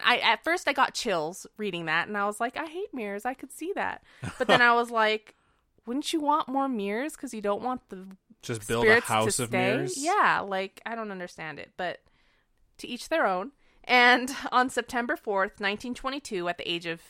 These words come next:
Speaker 1: eighty-three, um, Sarah passed away in her sleep, and she left everything to her niece, um, Frances Marriott, who took care of all her business affairs.
Speaker 2: Marriott as in Marriott Hotels?
Speaker 1: No, spelled differently.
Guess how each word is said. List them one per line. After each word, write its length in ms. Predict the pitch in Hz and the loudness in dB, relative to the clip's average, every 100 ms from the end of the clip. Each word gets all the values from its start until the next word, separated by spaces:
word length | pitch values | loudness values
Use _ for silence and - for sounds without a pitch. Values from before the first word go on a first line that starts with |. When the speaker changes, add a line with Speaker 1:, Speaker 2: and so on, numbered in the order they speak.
| _ | _
Speaker 1:
eighty-three, 640 | 190 214 254 - 135 139 - - - _ - | -8 -8 -10 -12 -12 -12 -16 -20 -20 _ -2
um, 220 | 202 196 | -2 -2
Sarah 340 | - 190 190 | -4 0 0
passed 360 | - 208 190 - | -2 -4 -4 -6
away 180 | 214 220 | -6 -6
in 60 | |
her 80 | 302 | -8
sleep, 420 | - - 180 - _ _ _ _ _ _ | -12 -12 -12 -14 _ _ _ _ _ _
and 320 | 208 208 202 | -6 -2 -2
she 160 | - 220 | -4 -2
left 280 | 214 202 - | 0 0 -2
everything 400 | 185 214 247 262 | -4 -4 -6 -10
to 220 | - 285 | -8 -6
her 120 | 294 | -6
niece, 540 | 277 180 185 - - - | -6 -6 -8 -10 -18 -8
um, 500 | 196 185 180 175 185 - _ | -4 0 -2 -4 -12 -20 _
Frances 1200 | - - 190 202 220 262 254 - - - - - | -16 -4 -2 -2 -4 -4 -4 -6 -14 -16 -18 -16
Marriott, 400 | 208 180 190 294 480 - 262 _ _ - | -10 -4 -2 0 -2 -4 -14 _ _ -14
who 80 | 226 | -12
took 220 | - 214 | -10 -10
care 260 | 233 208 | -4 0
of 100 | 202 | 0
all 180 | 190 175 | 0 -4
her 100 | 220 | -4
business 340 | 202 160 151 165 | -8 -10 -12 -14
affairs. 340 | - 143 151 | -10 -6 -4
Speaker 2:
Marriott 400 | 110 113 117 113 | -2 0 0 0
as 100 | 110 | -2
in 140 | 104 101 | -4 -4
Marriott 340 | 101 101 98 | -2 -2 -4
Hotels? 500 | 98 95 95 98 - 208 | -6 -10 -10 -12 -14 -8
Speaker 1:
No, 240 | 185 175 | -4 -4
spelled 280 | 175 - 151 | -4 -8 -10
differently. 420 | - - - 165 | -12 -18 -16 -18